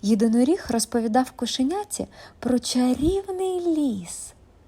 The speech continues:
про співучих птахів, які знають усі казки, і про метеликів, що малюють веселки крильцями.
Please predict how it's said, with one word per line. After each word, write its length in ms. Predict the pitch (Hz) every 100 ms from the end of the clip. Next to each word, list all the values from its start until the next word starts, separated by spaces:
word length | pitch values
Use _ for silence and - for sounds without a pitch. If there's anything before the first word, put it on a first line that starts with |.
| - -
про 200 | 190 185
співучих 760 | - 190 175 226 381 - 190
птахів, 680 | - - 190 - 202 254 277 - -
які 300 | 247 - 233
знають 460 | 247 247 233 233
усі 220 | 220 -
казки, 600 | 226 226 - - - 226 220 - - - -
і 80 | 415
про 220 | 277 226
метеликів, 960 | 196 185 196 262 320 302 277 - 269
що 260 | - - 254
малюють 520 | 262 254 254 247 220
веселки 600 | 214 - - 220 220 226 -
крильцями. 720 | 220 220 208 - - 208